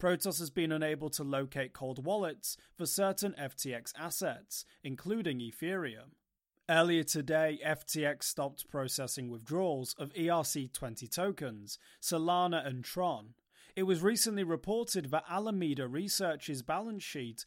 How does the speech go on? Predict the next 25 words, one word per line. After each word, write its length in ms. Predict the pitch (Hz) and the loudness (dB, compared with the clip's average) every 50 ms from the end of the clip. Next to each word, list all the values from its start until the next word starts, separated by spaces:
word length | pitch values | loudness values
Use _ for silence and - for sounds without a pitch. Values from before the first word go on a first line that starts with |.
| - - _ | -16 -14 _
was 140 | - 156 135 | -4 -4 -2
disproportionately 1040 | 120 180 190 185 - - 196 - - 160 156 147 - - 156 151 139 135 135 131 123 | 0 0 0 0 -2 -6 -12 -8 -4 -2 -2 -2 -2 -2 -4 -4 -4 -4 -4 -6 -6
weighted 640 | 120 131 135 151 147 - - 143 117 110 - - | -4 -4 -4 -4 -4 -6 -6 -6 -6 -8 -10 -10
towards 400 | - - 143 131 123 127 123 - | -8 -8 -6 -6 -6 -6 -6 -6
an 120 | 143 135 147 - | -6 -6 -4 -2
overvalued 680 | 156 160 170 175 220 185 151 170 143 131 127 127 123 - - | -2 -2 0 -2 -2 -2 0 0 0 0 -2 -4 -6 -6 -8
F 180 | 139 127 - - | -8 -8 -8 -6
T 180 | - - 131 | -6 -6 -6
X 240 | 113 120 117 - - | -8 -8 -8 -10 -8
token, 540 | - - 160 165 196 202 - 156 123 107 107 - _ _ _ | -6 -4 -2 -2 -2 -2 -4 -6 -8 -8 -10 -14 _ _ _
F 200 | - 139 123 - | -8 -8 -8 -6
T 220 | - - 135 120 117 | -6 -6 -6 -6 -4
T, 280 | - - 180 190 180 | -4 -4 -4 -4 -6
position, 580 | 147 135 117 117 160 180 - - 135 104 110 - - _ _ _ _ - - - - | -6 -8 -6 -6 -6 -6 -6 -8 -10 -12 -12 -16 -20 _ _ _ _ -20 -20 -6 -2
which 200 | 185 180 151 175 | 0 0 2 4
led 200 | 180 175 175 - | 4 4 4 4
to 120 | - 180 156 | 0 -2 0
Binance 560 | 131 160 156 160 165 160 156 156 143 - 143 | 2 2 2 2 2 2 0 -2 -2 -2 -2
reconsidering 800 | 151 156 151 147 147 147 139 131 - 160 147 143 143 143 143 139 | -2 -2 -2 -2 -4 -4 -4 -4 -4 -4 -4 -4 -4 -4 -4 -4
its 240 | 139 135 120 - - - | -6 -8 -10 -10 -8 -4
ownership 480 | 151 160 185 202 196 - - 151 139 - | -4 -2 -2 -2 -2 -2 -4 -4 -4 -4
of 120 | 135 120 | -6 -6
F 200 | 131 120 - - - | -6 -6 -8 -8 -8
T 240 | - 135 120 110 | -8 -8 -8 -8
T 420 | 104 - - 185 185 147 - 127 | -6 -6 -4 -4 -4 -6 -6 -10